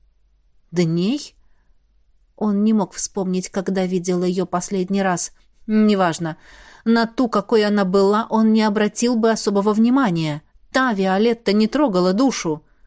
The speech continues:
Красивая, блестящая, пустая, как игрушка на ветке зимнего дерева. Таких тысячи. Эта новая Виолетта была особенная. Рамасха не мог сразу определить, в чем ее особенность,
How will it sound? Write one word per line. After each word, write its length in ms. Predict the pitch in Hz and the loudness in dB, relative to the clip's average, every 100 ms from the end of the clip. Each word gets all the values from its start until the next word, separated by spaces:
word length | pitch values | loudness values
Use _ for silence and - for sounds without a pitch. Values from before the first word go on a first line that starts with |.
| - _ _ | -20 _ _
Красивая, 580 | 226 220 - 277 196 180 | -2 -2 0 -2 0 0
блестящая, 680 | 180 185 - 247 - 185 | 0 -2 -2 -4 -2 -4
пустая, 640 | 175 233 - - 285 240 175 | -2 -2 -4 -6 -4 -2 -2
как 220 | 185 - | -4 -4
игрушка 460 | 208 247 226 - 196 | -2 0 -2 -4 -2
на 180 | 196 | 0
ветке 320 | 196 196 - 196 | 0 -2 -2 -2
зимнего 460 | 190 202 208 220 | 0 0 0 0
дерева. 480 | 226 262 180 147 - - | 0 0 0 -4 -8 -4
Таких 360 | 185 214 185 | -4 -2 -4
тысячи. 640 | - 311 - 151 - 151 143 _ - - _ - | -4 -8 -6 -6 -8 -10 -12 _ -20 -20 _ -6
Эта 340 | 214 202 - 190 | -2 -2 -2 0
новая 460 | 190 190 196 202 | 2 0 0 0
Виолетта 640 | 208 220 240 254 254 - 269 | 0 -2 0 -4 -6 -4 -4
была 460 | 190 190 175 156 | 0 0 0 -2
особенная. 1080 | 160 190 185 - 160 - 131 135 135 - - _ _ _ _ _ _ - | -4 -6 -6 -6 -6 -8 -10 -12 -12 -14 -16 _ _ _ _ _ _ -4
Рамасха 580 | 262 254 240 220 - 233 | 0 2 2 0 0 2
не 140 | 220 | 2
мог 200 | 214 190 | 2 -2
сразу 400 | - 190 175 175 | -4 -4 -2 -2
определить, 640 | 165 180 175 175 180 190 | -2 0 -2 0 -2 -2
в 80 | - | -6
чем 240 | - 196 175 | -4 -2 -2
ее 200 | 170 175 | 0 -2
особенность, 680 | 175 233 165 139 143 - | -2 -4 -4 -8 -10 -14